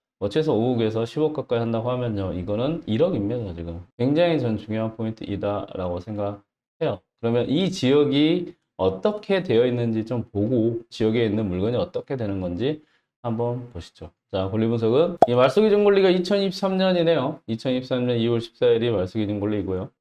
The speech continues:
말소기준 권리보다 먼저 선입한 사람이 없죠. 그래서 이거는 대항력이 없는데,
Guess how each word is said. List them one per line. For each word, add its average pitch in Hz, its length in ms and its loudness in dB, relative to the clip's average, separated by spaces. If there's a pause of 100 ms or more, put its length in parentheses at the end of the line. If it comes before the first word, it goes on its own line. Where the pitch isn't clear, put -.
말소기준 165 560 2
권리보다 139 760 6
먼저 113 260 2
선입한 127 580 -2
사람이 120 440 -2
없죠. - 400 -4 (100)
그래서 92 240 -4
이거는 98 240 -2
대항력이 113 340 -2
없는데, 92 520 -2